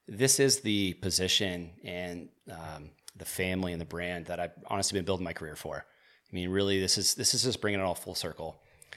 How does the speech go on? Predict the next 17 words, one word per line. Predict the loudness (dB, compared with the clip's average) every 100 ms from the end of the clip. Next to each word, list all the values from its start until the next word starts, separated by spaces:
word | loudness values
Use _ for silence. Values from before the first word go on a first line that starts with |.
| -6 -2
As | 0
you | 0
mentioned, | 0 0 -2
Ethan, | -2 -2
I | -4
get | -4
to |
work | -4 -4 -4
with, | -6 -8 -18 -20 -20 -10
uh, | -6 -4 -4 -6
these | -4 -4 -2
amazing | 0 2 2 2
estate | 0 0 -2
vineyards | -2 -4 -4 -4 -4
in | -4 -4 0
multiple | 0 2 2 0
appellations. | -4 -8 -8 -10 -12